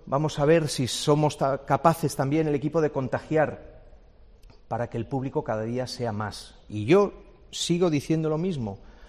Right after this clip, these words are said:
eh, con que en esta ciudad la mitad de todos aquellos que han estado alguna vez ligados al baloncesto de la ciudad, la mitad, vinieran por las oficinas a retirar su abono,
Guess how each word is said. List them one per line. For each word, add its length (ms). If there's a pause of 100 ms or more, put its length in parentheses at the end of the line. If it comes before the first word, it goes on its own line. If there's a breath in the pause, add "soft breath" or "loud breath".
(220 soft breath)
eh, 580 (280)
con 160
que 80
en 80
esta 240
ciudad 340 (160)
la 200
mitad 300
de 120
todos 420
aquellos 380
que 80
han 60
estado 300
alguna 460
vez 160
ligados 460
al 80
baloncesto 480
de 60
la 100
ciudad, 300 (960)
la 100
mitad, 300 (1200 soft breath)
vinieran 340
por 120
las 140
oficinas 420
a 40
retirar 380
su 460
abono, 380